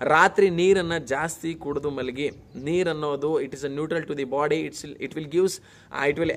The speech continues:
enhances our electrons to reach the maximum level. ಅಂದ್ರೆ ನಮ್ಮ ಮ್ಯಾಕ್ಸಿಮಮ್ ಲೆವೆಲ್‌ಗೆ ಎನರ್ಜಿ ಸಿಗ್ಬೇಕಪ್ಪ ಅಂತಂದ್ರೆ ಅದನ್ನ ವಾಟರ್, ನಮ್ಮ ಬಾಡಿ ಇರೋದೇ ವಾಟರ್. So ಅದನ್ನ ವಾಟರ್ ಜಾಸ್ತಿ ಕುಡ್ದಿದ್ದೀರಪ್ಪ ಅಂತಂದ್ರೆ ಅವತ್ತು ನೆಕ್ಸ್ಟ್ ಡೇ ಹೆಲ್ಪ್ ಆಗುತ್ತೆ. ಯಾವುದೇ ಡ್ರೀಸಿನೆಸ್ ಬರುವುದಿಲ್ಲ, ಅದಾದ್ಮೇಲೆ ಯಾವುದೇ ಸುಸ್ತಾಗುವುದಿಲ್ಲ. ಅದನ್ನೆಲ್ಲ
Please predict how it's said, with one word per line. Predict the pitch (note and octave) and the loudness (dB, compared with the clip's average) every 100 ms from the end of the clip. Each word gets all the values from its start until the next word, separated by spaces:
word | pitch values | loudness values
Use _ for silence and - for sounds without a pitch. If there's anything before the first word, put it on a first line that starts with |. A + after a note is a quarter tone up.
| C3+ | 0
enhances | D#3+ G3 G#3 G#3 G3+ | 2 2 4 2 2
our | E3 D#3 | 2 2
electrons | D3+ D#3+ E3+ E3+ F3 - - - | 0 -4 -2 -2 -4 -10 -14 -12
to | D3 D3 | -8 -4
reach | E3+ - - | -6 -6 -8
the | C#3+ | -6
maximum | D3 C#3+ D#3+ D3 | -6 -6 -6 -4
level. | C#3 C3+ - | -2 -2 -4
ಅಂದ್ರೆ | C#3+ E3+ | -6 -4
ನಮ್ಮ | E3+ D3+ | -4 -4
ಮ್ಯಾಕ್ಸಿಮಮ್ | C#3+ C#3+ D#3 E3+ F3+ D3+ | -6 -6 -6 -6 -4 -2
ಲೆವೆಲ್‌ಗೆ | D#3 D#3+ D3 | -2 -2 -4
ಎನರ್ಜಿ | C#3 D#3+ F3+ | -6 -4 -4
ಸಿಗ್ಬೇಕಪ್ಪ | F3 D#3 D#3 D3+ D3+ | -4 -4 -4 -4 -6
ಅಂತಂದ್ರೆ | C#3+ D3 D#3+ | -8 -6 -6
ಅದನ್ನ | C#3+ D3+ | -6 -6
ವಾಟರ್, | D3+ C#3 D3+ F3 | -4 -2 -4 -4
ನಮ್ಮ | C#3+ C#3+ E3+ D#3+ | -8 -10 -8 -4
ಬಾಡಿ | D3+ F3 | 0 2
ಇರೋದೇ | F#3 F3+ | 0 -2
ವಾಟರ್. | F3 C#3+ - D3+ - - - - - | -2 -2 -2 -6 -8 -20 -20 -18 -2
So | E3+ | 0
ಅದನ್ನ | F3 F#3 | 2 2
ವಾಟರ್ | D#3+ E3 F3+ G3+ | 4 4 4 2
ಜಾಸ್ತಿ | F3+ F3 F#3 | 0 -2 -4
ಕುಡ್ದಿದ್ದೀರಪ್ಪ | E3 E3 E3+ D#3+ D#3 | -4 -2 0 -2 -4
ಅಂತಂದ್ರೆ | D3+ C#3+ D3 D#3+ | -8 -6 -4 -2
ಅವತ್ತು | D3 C3+ | -2 -2
ನೆಕ್ಸ್ಟ್ | C#3+ D3 F3 | -6 -4 -4
ಡೇ | |
ಹೆಲ್ಪ್ | D#3+ C#3+ C#3+ | -2 -2 -4
ಆಗುತ್ತೆ. | C#3+ C3+ C3+ D3 D3+ C3 | -4 -4 -4 -8 -8 -8
ಯಾವುದೇ | C3 | -6
ಡ್ರೀಸಿನೆಸ್ | C3 C3+ C#3+ D#3 D3 | -4 -6 -6 -8 -8
ಬರುವುದಿಲ್ಲ, | C#3 C#3 C#3 C3 C3+ | -6 -6 -4 -4 -4
ಅದಾದ್ಮೇಲೆ | C3+ C3+ C3+ C3+ | -6 -8 -8 -6
ಯಾವುದೇ | C3 C3+ C#3 | -4 -4 -6
ಸುಸ್ತಾಗುವುದಿಲ್ಲ. | - C#3+ - D#3+ D#3 D3+ C3+ C3 | -8 -14 -4 -2 -2 -2 -6 -6
ಅದನ್ನೆಲ್ಲ | B2+ C3+ C#3+ | -8 -10 -8